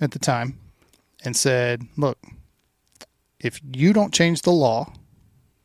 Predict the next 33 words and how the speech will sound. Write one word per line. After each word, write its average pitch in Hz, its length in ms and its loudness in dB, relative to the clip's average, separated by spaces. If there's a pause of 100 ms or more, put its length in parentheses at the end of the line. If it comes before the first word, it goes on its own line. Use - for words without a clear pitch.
(100)
to 139 80 2
where 120 300 0
you 123 220 -4
make 143 220 2
us 135 160 4
exempt 120 400 -4
from 135 160 -8
getting 127 280 -2
sued, 117 380 -6 (1200)
we're 135 260 2
just 151 180 2
not 131 140 2
gonna 131 120 -2
make 131 160 -4
vaccines 139 460 0
anymore 110 340 -8 (400)
'cause 131 180 0
it's 117 120 -8
costing 123 400 -2
us 110 80 -8
too 139 100 -6
much 120 220 -10
money." 117 260 -8 (1200)
So - 200 -4
they 151 100 2
changed 180 260 0
the 147 60 -2
fucking 165 340 -2
law. 151 320 -2 (540)
And 139 160 0
in 233 300 2
the 156 100 0
law, 156 500 0